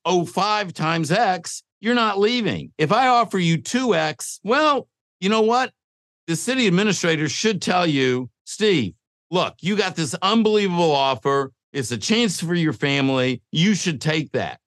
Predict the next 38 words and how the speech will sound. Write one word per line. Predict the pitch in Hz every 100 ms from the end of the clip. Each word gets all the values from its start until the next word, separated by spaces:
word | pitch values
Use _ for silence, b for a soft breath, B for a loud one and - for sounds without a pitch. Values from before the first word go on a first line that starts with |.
| -
And | 214 240
yes, | 294 214 - - -
you're | 180 196
gonna | 170 180 175
lose | 170 185 156
some | 165 139
people. | 147 135 104 90 - _ _ _ _ _ -
But | 180 147 196
guess | 170 180 170
what? | 175 117 - _ -
When | 131 160
you | 233
create | 220 247 262 165 107 -
the | 110
kind | 147 185 240
of |
culture | 240 190 139 - 82 71 _ _ _
that | 143
attracts | 123 - 175 180 -
and | 156
retains | 123 160 165 147
the | 143
best | 151 147 -
people, | 156 156 107 90 - _
you're | 160 220
gonna | 269
watch | 220 175 135 151
your | 139
numbers, | 156 165 123 - -
your | 139 127
retention | 127 127 117 226 175 196
numbers | 175 147 113
go | 131 120
up, | 143 -
your | 110
turnover | - 175 185 147 110 90
go | 104
down. | 98 123 131 131 123